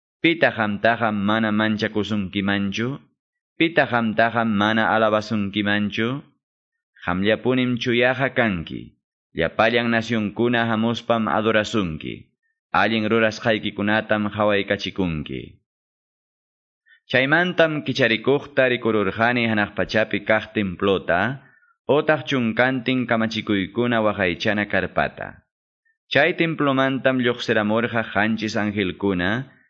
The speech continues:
qanchis castiguyuqkama. Paykunaqa kasqa linumanta sumaq kancharichkaq pachayuqmi, hinaspa qurimanta chumpiwan hasqunkupas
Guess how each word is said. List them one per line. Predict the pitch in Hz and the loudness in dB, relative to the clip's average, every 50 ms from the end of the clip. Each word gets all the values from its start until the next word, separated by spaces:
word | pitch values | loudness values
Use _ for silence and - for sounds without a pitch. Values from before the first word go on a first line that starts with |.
| _ _ _ - | _ _ _ -2
qanchis | - 127 147 160 160 151 147 147 135 - - | 0 0 0 0 -2 -2 -2 -4 -4 -4 -2
castiguyuqkama. | - 117 123 123 - - 131 117 131 131 127 120 - - - - 101 90 76 67 62 58 - - _ _ _ _ _ _ _ _ _ _ - | 0 0 0 0 -2 -4 -2 0 2 0 0 -2 -4 -4 0 0 0 0 0 -2 -6 -8 -10 -16 _ _ _ _ _ _ _ _ _ _ 0
Paykunaqa | 101 110 123 - 139 143 151 151 147 151 143 | 0 0 2 2 0 2 2 2 2 0 2
kasqa | - 135 131 135 - - 143 131 | 2 2 2 2 0 -2 0 0
linumanta | 131 123 120 113 107 107 110 117 123 123 117 113 120 117 | 2 2 0 0 0 2 2 0 0 0 0 -2 -2 -2
sumaq | - - - 110 113 113 113 113 - - | -2 -2 0 0 2 2 0 -2 -2 0
kancharichkaq | 104 104 101 98 95 95 90 98 107 104 - - 107 98 - - | 0 0 0 0 0 0 2 2 0 0 -2 -2 -4 -4 -4 -4
pachayuqmi, | - 95 - - 95 98 107 110 95 - 85 80 85 101 117 139 135 - - _ _ _ _ _ _ - | -4 -4 -2 0 2 2 2 2 0 -2 -2 -2 -2 -2 -2 -2 -4 -10 -16 _ _ _ _ _ _ -4
hinaspa | 98 107 123 143 143 139 - - 143 | 0 2 2 2 0 0 -2 -2 -2
qurimanta | - 123 131 120 120 113 113 120 127 135 135 127 131 127 | 0 0 0 2 2 2 2 0 0 0 -2 0 -2 -2
chumpiwan | 120 - 127 117 107 98 92 - 117 123 120 113 117 113 110 | 0 -2 -2 -2 -2 -4 -2 0 2 2 2 2 0 -2 -2
hasqunkupas | 113 110 107 - - 101 98 92 85 95 117 117 - 113 113 | -4 -4 -4 -4 -6 -6 -4 -4 -4 -4 -4 -2 0 -2 -2